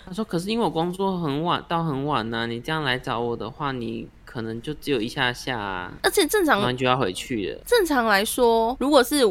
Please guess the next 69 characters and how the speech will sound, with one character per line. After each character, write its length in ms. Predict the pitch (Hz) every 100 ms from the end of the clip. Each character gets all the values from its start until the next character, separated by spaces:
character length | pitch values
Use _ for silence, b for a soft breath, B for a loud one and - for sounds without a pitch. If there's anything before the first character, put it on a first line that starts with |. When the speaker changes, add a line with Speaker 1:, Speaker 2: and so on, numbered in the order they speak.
| -
Speaker 2:
真 140 | 302
的 40 | 247
没 140 | 196
什 120 | 190
么 60 | 165
事 280 | - 196 160
的 100 | 170
话， 220 | 190 -
我 140 | 196 190
愿 200 | 247 240
意 60 |
去 140 | 240 226
找 240 | 190 175
你， 180 | 190 156
那 160 | 220
你 200 | 214 156 - -
这 80 |
样 100 | 196
推 200 | 202 185
脱， 200 | 180 170
不 140 | 170 185
是 60 |
就 100 | 185
超 180 | 202 175
怪 240 | 170 254 123
的 80 | -
吗？ 340 | 50 - 233
Speaker 1:
他 140 | - 208
还 120 | 139
是 140 | 156
会 260 | 160 147 120
继 160 | - 147
续 120 | 143
说： 400 | 139 135 139 139 -
“可 140 | 131
是 80 | 160
我 80 | 185
就 100 | 151
是 80 | 175
为 160 | 160
了 120 | 143
你 180 | 120 117
着 240 | - 101 104
想。 240 | - -
Speaker 2:
啊！” 100 | -
我 180 | 285 180
就 100 | 233
觉 100 | 208
得 60 | 185
没 160 | 160
事 200 | 180 196
啊， 200 | 170 151
没 100 | 165
关 140 | 160 185
系 120 | 185
啊， 100 | 143
我 100 | 151
就， 100 | 170 -
我 100 | 180
车 140 | 196
票 120 | 190 196
已 40 |
经 120 | 175
买 140 | 170 -
好 160 | - -
了， 60 | - -
就 80 | -
硬 260 | - 202 165
要。 260 | 175 185